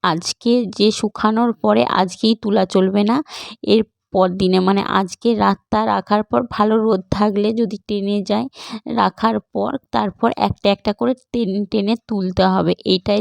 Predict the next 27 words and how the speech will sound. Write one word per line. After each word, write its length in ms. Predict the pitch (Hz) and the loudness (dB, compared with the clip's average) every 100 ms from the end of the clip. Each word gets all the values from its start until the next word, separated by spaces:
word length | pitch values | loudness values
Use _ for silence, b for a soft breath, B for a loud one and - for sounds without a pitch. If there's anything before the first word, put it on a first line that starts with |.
| 220 | 2
যে 60 | 240 | 0
একটু 160 | - | -2
সময় 400 | 240 226 208 175 | -4 0 2 2
লাগে, 260 | 175 175 208 | 4 2 0
তাছাড়া 460 | - 214 196 190 185 | -2 -4 -2 -2 -2
কিন্তু 320 | 196 190 240 240 B B B 214 | -4 -6 -4 -6 B B B 0
বড়িটা 280 | 247 233 262 - | 2 2 0 0
খুব 100 | 277 - | -2 0
সুন্দর 260 | 208 180 | 2 2
থাকে। 300 | 180 190 175 - | 2 0 0 0
আর 80 | 190 | 0
এদিকে 380 | 190 185 196 226 | 0 -2 -4 -2
দেখো 260 | 208 202 - | 0 0 0
আমাদের 340 | 220 190 170 180 | 0 2 2 0
শাশুড়ি 400 | - 190 - 196 | -2 -2 0 0
বৌমার 340 | 202 196 208 - - 185 | 2 2 0 -2 -2 -2
এক 100 | 180 - | 0 2
ওড়না 380 | 185 185 196 202 | 2 2 2 2
দেয়া 240 | 190 180 196 190 | 4 4 4 2
কমপ্লিট 360 | 165 175 175 208 | 0 0 -4 0
হয়ে 140 | 208 196 | 0 2
গেছে, 180 | 208 - | 0 0
আর 100 | 254 240 - | -2 -2 -2
এখানে 300 | - 196 190 185 | 0 0 2 2
আর 80 | 170 | 2
একটা 280 | 185 - 208 | 0 2 2
ওড়না 300 | 190 185 185 | 2 2 0